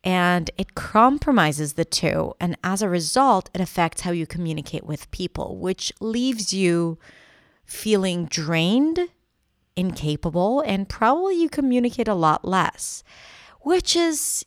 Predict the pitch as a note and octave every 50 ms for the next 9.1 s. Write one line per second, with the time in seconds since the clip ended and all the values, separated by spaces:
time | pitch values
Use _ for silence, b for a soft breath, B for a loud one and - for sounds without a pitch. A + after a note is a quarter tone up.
0 | _ - - A3+ G#3+ F3+ F3 D#3+ D3+ D3+ D#3 D#3+ E3 F#3 _ _ _ _ _ _
1 | _ _ _ _ _ _ _ _ - - - - G#3 F3+ F3 F3 F#3 G#3+ A#3+ C4
2 | C4 G#3+ - - D3+ D3+ D3 - - D#3+ C#3 C#3 C#3 C3+ - C#3+ - - A3+ A#3+
3 | B3+ B3+ _ - - G3+ G#3+ A3 G#3+ - - G#3 - - B3 B3 B3+ B3 - B3
4 | C#4+ D#4+ E4+ D#4 A#3+ G#3+ G#3+ G#3+ A3 - b b b b b b b b b b
5 | b b b b b b b b - B3 C#4+ F4 F4 - - C#4 D4 C#4+ C4+ -
6 | - B3 - - - - A#3+ - - - A#3+ A3 - - F#3+ F#3 F3+ F#3 F#3 F3+
7 | - F#3 E3+ E3+ E3+ - G3+ F#3 - G3+ G3+ G3 F3+ D#3 D3+ D#3 D3+ - - -
8 | - G3 G3+ G#3+ G3+ F#3 F#3 F3+ E3+ E3+ D#3 D#3 E3+ E3 E3 E3 D#3+ D#3 D#3 E3
9 | -